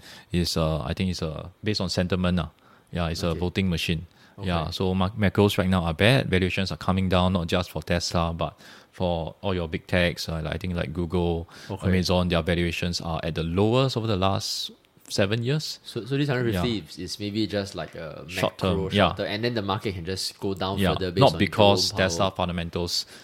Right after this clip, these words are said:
Speaker 1: are not good or
Speaker 2: Okay.
Speaker 1: declining or any red flags on the company per se,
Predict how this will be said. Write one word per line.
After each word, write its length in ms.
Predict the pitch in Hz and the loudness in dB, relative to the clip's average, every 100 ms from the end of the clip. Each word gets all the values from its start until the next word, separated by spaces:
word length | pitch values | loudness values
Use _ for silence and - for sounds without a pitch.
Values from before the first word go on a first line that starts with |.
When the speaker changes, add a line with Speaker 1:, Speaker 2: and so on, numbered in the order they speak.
| - - | -20 -12
Speaker 1:
are 240 | 82 78 | -8 -6
not 300 | 80 87 76 | -2 -2 -2
good 260 | - 95 85 | 0 2 2
or 180 | 87 80 | 2 0
Speaker 2:
Okay. 160 | 78 98 | 0 -4
Speaker 1:
declining 460 | 80 85 82 87 85 | -2 0 2 2 0
or 140 | 76 | -2
any 240 | 82 87 87 | -2 -2 -2
red 220 | 85 - | -2 -4
flags 440 | - 87 - - - | -4 -4 -2 -6 -4
on 280 | 90 80 80 | -6 -6 -6
the 100 | 78 | -6
company 420 | - 82 95 92 | -4 -2 0 0
per 160 | - | -2
se, 300 | 80 104 117 | -2 0 -2